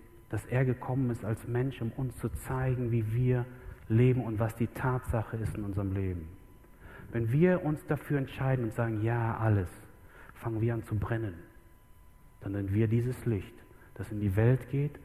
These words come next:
unsere Mitmenschen, unsere, unsere Nachbarn, unsere Arbeitskollegen, Leuten, unsere Familienmitglieder, mit denen wir uns verstritten haben oder sonst was. Und wir bringen Licht rein. Wir bringen diese Wahrheit zum Schein. Und dann gibt es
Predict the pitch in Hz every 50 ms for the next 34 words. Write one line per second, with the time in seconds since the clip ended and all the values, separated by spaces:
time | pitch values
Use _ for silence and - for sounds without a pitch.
0 | - - - - - 101 90 101 95 104 123 123 - 135 135 135 147 - - -
1 | 135 131 127 - 101 101 98 95 98 98 98 95 - - - - - - - -
2 | - 101 98 98 95 95 98 110 131 139 - - - - 135 135 139 139 135 -
3 | - - - - 104 101 90 107 - - 127 131 131 135 135 - - - - 131
4 | 127 131 131 131 135 151 151 147 - - - - - - - - 101 104 107 107
5 | 110 110 110 110 - 117 113 107 104 - - 104 107 127 165 175 160 165 160 156
6 | - - - 156 151 143 139 135 127 123 139 135 127 131 131 123 - - 127 -
7 | - - - 139 131 - 131 123 120 120 123 123 120 127 127 120 123 120 113 123
8 | 123 123 117 - 127 123 110 - - - - - - - 104 104 110 - - 113
9 | 113 110 107 104 101 101 104 113 113 - - - - - 104 92 87 85 85 85
10 | - - - - - - 101 110 110 110 110 107 104 104 117 135 131 117 123 110
11 | 104 104 120 117 117 113 110 104 - - - 98 - - - 101 90 90 90 95
12 | 101 95 98 107 110 120 117 131 - - - 156